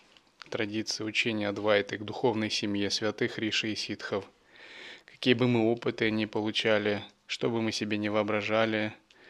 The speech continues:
даже если мы объявим себя великими святыми или пробуждёнными,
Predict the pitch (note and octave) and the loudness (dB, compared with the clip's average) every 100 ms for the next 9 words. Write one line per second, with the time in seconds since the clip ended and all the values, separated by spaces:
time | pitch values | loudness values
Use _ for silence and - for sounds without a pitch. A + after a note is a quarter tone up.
0 | - - _ _ - A#2+ A2 - A2+ A2 | -20 -20 _ _ -4 -4 -4 -6 -4 -4
1 | G#2 G#2+ G#2 G2+ - G#2+ G#2 G#2 G#2 - | -2 -2 -2 -4 -6 -4 -2 -2 -6 -4
2 | G#2+ - A2 G#2+ - A2 A2 G#2+ G#2 G#2 | -4 -4 -2 -2 0 -2 0 0 -2 -4
3 | G2+ - G#2 G#2 G2 G#2+ G#2 G2+ G2+ G2 | -6 -6 -8 -8 -6 -2 -2 -2 -4 -4